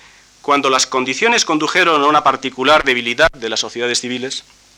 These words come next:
las dictaduras tendieron a caer por explosiones populares y por golpes palaciegos rápidos. Las democratizaciones fueron más caóticas y tuvieron mayores riesgos de fracaso.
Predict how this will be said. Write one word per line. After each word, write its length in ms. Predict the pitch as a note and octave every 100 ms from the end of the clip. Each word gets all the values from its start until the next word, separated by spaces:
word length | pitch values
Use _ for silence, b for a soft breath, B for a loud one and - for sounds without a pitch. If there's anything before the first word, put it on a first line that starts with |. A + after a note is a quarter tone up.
| _ _ _ _ - -
las 160 | B2+
dictaduras 500 | B2 A#2 C3 D3 D3+
tendieron 420 | - C3 D3 D3+
a 100 | C3+
caer 360 | C3 D3 F#3+ - b b b b _ - _
por 160 | C#3+ C3
explosiones 560 | - C#3 B2+ D#3+ D#3+
populares 540 | D3+ C#3 C3+ C#3+ C#3+ D3
y 40 |
por 180 | B2+ A#2+
golpes 360 | B2 A#2+ A#2+
palaciegos 640 | - A2+ - C#3 B2+ B2 -
rápidos. 500 | - B2+ - - - - B B B B B B -
Las 160 | B2
democratizaciones 760 | B2 A#2 A#2 A#2 A#2 A#2 C#3+ C3+
fueron 240 | C3 C3
más 180 | C3 C3+
caóticas 600 | C#3 D#3 E3 D#3 G3 - b b b _ -
y 80 |
tuvieron 380 | C3 B2+ C3+ C#3
mayores 280 | C3 A#2+ A#2
riesgos 360 | A2 A2 A2 G#2+
de 60 |
fracaso. 400 | - F#2+ G2 -